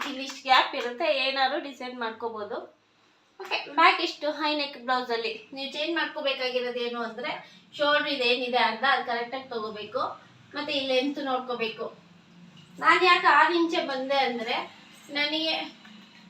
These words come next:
ನನ್ನ ಶೋಲ್ಡರ್ ಇರೋದು ಫೋರ್ಟೀನ್. So ಇಲ್ಲಿ ಹಾಫ್ ಇಂಚ್ ಮೈನಸ್ ಮಾಡೋಣ. ಫೋರ್ಟೀನಲ್ಲಿ ಅರ್ಧ ಅಂದ್ರೆ ಸೆವೆನ್. ಸೆವೆನ್,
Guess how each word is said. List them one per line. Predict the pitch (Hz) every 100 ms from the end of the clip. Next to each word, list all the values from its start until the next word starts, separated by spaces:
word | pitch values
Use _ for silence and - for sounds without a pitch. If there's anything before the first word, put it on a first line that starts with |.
| - - - - - - _ _ _ -
ನನ್ನ | 285 339
ಶೋಲ್ಡರ್ | 302 285 277 262
ಇರೋದು | 247 269 -
ಫೋರ್ಟೀನ್. | 262 262 285 247 240 - _ _ _
So | 285
ಇಲ್ಲಿ | 277 233
ಹಾಫ್ | 254 285
ಇಂಚ್ | 285 277
ಮೈನಸ್ | 254 233 254 269
ಮಾಡೋಣ. | 240 220 208 202
ಫೋರ್ಟೀನಲ್ಲಿ | 277 285 285 277 247
ಅರ್ಧ | 233 233 269
ಅಂದ್ರೆ | 262 294 349
ಸೆವೆನ್. | 226 247 247 247 - _ _ _
ಸೆವೆನ್, | 277 269 285